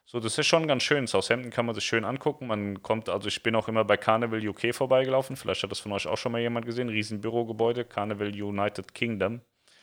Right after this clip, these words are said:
Ja. Klaus Rath, ab morgen im Ruhestand. Was soll ich jetzt jeden Tag um achtzehn Uhr machen? Ja, das Newsvideo angucken. Jeden Tag um achtzehn Uhr ist das Newsvideo online.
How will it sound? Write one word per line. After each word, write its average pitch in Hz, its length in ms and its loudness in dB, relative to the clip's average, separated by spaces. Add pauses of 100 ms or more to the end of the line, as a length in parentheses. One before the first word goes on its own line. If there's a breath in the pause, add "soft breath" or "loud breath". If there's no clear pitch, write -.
(520 soft breath)
Ja. 101 160 -20 (2750)
Klaus 117 400 8
Rath, 127 320 12
ab 107 160 0
morgen 120 240 8
im 117 120 4
Ruhestand. 110 520 4
Was 98 100 0
soll 113 160 2
ich 107 120 0
jetzt 110 200 -2
jeden 110 220 0
Tag 110 220 6
um 104 100 -2
achtzehn 107 320 -2
Uhr 110 100 -2
machen? 117 240 -2
Ja, 107 160 6
das 107 180 -4
Newsvideo 127 460 -2
angucken. 90 360 -6 (2000)
Jeden 117 220 0
Tag 120 200 6
um 107 120 -4
achtzehn 110 280 -2
Uhr 107 80 -4
ist - 120 -6
das - 140 -10
Newsvideo 98 500 -4
online. 90 280 -6